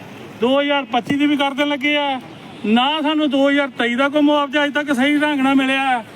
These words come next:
ਤੇ ਯਾਰ ਕੀ ਕਰ ਰਹੇ ਨੇ? ਮੈਂ ਸਾਰੀਆਂ ਜਥੇਬੰਦੀਆਂ ਨੂੰ ਬੇਨਤੀ ਕਰ ਰਿਹਾ,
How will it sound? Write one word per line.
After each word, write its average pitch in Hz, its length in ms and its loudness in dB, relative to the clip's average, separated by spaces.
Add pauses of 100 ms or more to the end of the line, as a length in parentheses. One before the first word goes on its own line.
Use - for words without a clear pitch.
(480)
ਤੇ 294 60 0
ਯਾਰ 262 320 2
ਕੀ 262 280 0
ਕਰ 247 200 0
ਰਹੇ 262 160 0
ਨੇ? 277 120 -4
ਮੈਂ 262 300 2
ਸਾਰੀਆਂ 285 440 0
ਜਥੇਬੰਦੀਆਂ 269 640 0
ਨੂੰ 277 100 -2
ਬੇਨਤੀ 233 360 -2
ਕਰ 233 200 0
ਰਿਹਾ, 254 320 0